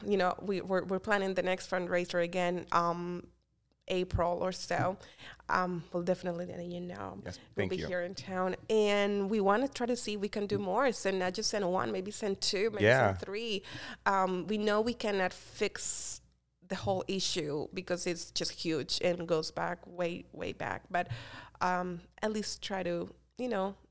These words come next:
Speaker 1: do something
Speaker 2: And
Speaker 1: with
Speaker 2: it's
Speaker 1: it.
Speaker 2: something, and that's what, like, some people will hold themselves back 'cause they can't do it all.
Speaker 1: Yeah.
Speaker 2: Versus doing something.
Speaker 1: Yeah.
Speaker 2: And, and that alone is, is, it's, it's just am-, it's just an amazing thing. Like, the, the,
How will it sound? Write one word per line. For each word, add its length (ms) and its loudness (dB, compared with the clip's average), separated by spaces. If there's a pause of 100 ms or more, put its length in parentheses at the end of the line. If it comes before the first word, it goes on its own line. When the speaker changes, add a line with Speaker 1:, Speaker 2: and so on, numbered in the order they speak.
(220)
Speaker 1:
do 100 -8
something 460 -6
Speaker 2:
And 120 8
Speaker 1:
with 100 8
Speaker 2:
it's 100 -2
Speaker 1:
it. 40 -2
Speaker 2:
something, 420 4
and 100 4
that's 240 6
what, 280 4
like, 120 4
some 160 4
people 220 2
will 180 10
hold 260 8
themselves 280 6
back 240 8
'cause 60 -4
they 100 2
can't 220 -6
do 100 4
it 60 6
all. 300 2 (100)
Speaker 1:
Yeah. 120 -4 (300)
Speaker 2:
Versus 440 2
doing 260 4
something. 640 4
Speaker 1:
Yeah. 280 -8
Speaker 2:
And, 280 10
and 360 2
that 200 12
alone 520 10
is, 220 0
is, 260 2
it's, 180 4
it's 140 0
just 120 4
am-, 220 8
it's 120 4
just 140 0
an 40 6
amazing 360 8
thing. 240 0
Like, 160 -4
the, 120 2
the, 160 -4